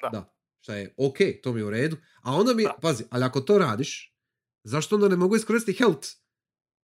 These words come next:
Speaker 2: Ono, ne moram ga pokupiti u inventar pa ga iskoristiti. Z-, zašto ga ne mogu odmah iskoristiti, na primjer? Ako, ako želim,
Speaker 1: A, možda
Speaker 2: ako
Speaker 1: zato što
Speaker 2: mogu.
Speaker 1: želiš jedan od završetaka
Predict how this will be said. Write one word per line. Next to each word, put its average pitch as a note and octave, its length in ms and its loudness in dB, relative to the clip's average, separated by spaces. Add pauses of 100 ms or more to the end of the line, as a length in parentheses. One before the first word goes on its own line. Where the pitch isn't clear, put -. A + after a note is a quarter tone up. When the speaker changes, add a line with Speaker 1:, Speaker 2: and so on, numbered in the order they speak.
(200)
Speaker 2:
Ono, D3+ 380 -2
ne C3 180 2
moram G#3 280 6
ga F3+ 340 2 (200)
pokupiti F#3+ 380 2
u F3+ 40 6
inventar E3+ 360 0
pa C#3 100 -4
ga A#2+ 60 -2
iskoristiti. A#2+ 380 -4
Z-, G2+ 140 -14
zašto C3 300 -4
ga E3 60 2
ne D#3 60 -2
mogu F#3 160 4
odmah G3 200 2
iskoristiti, - 440 -14 (460)
na G#2+ 80 -20
primjer? G2+ 360 -10 (500)
Ako, A#2 200 -12
ako A#2+ 180 -10
želim, A2+ 200 -4
Speaker 1:
A, D#3+ 80 -4
možda C#3 300 -6
Speaker 2:
ako D#3 60 -4
Speaker 1:
zato A2 120 -10
što G2+ 80 -8
Speaker 2:
mogu. C#3 100 -6
Speaker 1:
želiš D3+ 380 -6
jedan D3+ 380 -6
od B2 100 -12
završetaka C3+ 680 -10